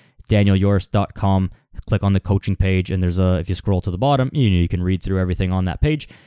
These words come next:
Scroll to the bottom, and there's, like, a little form with just some basic questions. Send me a little application, and we can get it going from there. Get your abs right and get everything right.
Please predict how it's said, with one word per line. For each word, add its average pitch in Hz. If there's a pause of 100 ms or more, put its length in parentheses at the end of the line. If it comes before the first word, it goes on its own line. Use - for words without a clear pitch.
(140)
Scroll 104
to 92
the 90
bottom, 98
and 87
there's, 85
like, 87
a 87
little 82 (120)
form 107
with 90
just -
some 85
basic 85
questions. 120 (320)
Send 104
me 95
a 92
little 95
application, 104
and 92
we 90
can 90 (240)
get 98
it 90
going 92
from 87
there. 139 (260)
Get -
your -
abs 104
right 101
and 90
get -
everything 95
right. 107